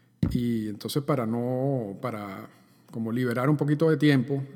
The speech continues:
dentro del podcast, voy a poner, mm, la, seguir, yo seguiré publicando la cápsula, pero bajo un audio independiente, ¿no? Como cápsula de endorfina. Y el podcast se queda sin la cápsula.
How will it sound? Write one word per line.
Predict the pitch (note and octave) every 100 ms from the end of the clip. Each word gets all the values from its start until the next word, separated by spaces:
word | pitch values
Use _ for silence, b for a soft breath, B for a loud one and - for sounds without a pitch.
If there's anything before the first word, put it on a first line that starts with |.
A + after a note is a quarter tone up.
| C3+
dentro | B2 A#2+ A#2 C#3+
del |
podcast, | D3+ C3+ C#3 D3+ C3+
voy | A2
a | B2 C3
poner, | B2+ A2 A2+ A2+ - B B B B B -
mm, | A2+ G#2+ -
la, | B2+ B2 - B2
seguir, | - C3 B2 A#2+ B2
yo | A#2+ A#2+
seguiré | D#3+ D#3+ C3+ C3
publicando | D#3+ D3+ B2 B2+ D3
la | D#3
cápsula, | D#3+ C#3 D#3 D#3
pero | C3 A#2+ A2+
bajo | A2 G2 A2 A#2 B2+
un | B2+
audio | C3+ C#3
independiente, | C#3 A#2+ A2+ A#2 F#2+
¿no? | A2
Como | A#2+ F#2+
cápsula | - A2 C3+ C3
de |
endorfina. | A2+ G2 - A2 - - _ _ _ _ _ _ -
Y | C#3
el | C3
podcast | C#3 C#3 D#3+ D#3
se |
queda | C3+ A#2+ A#2+
sin | B2
la | F2+
cápsula. | - - -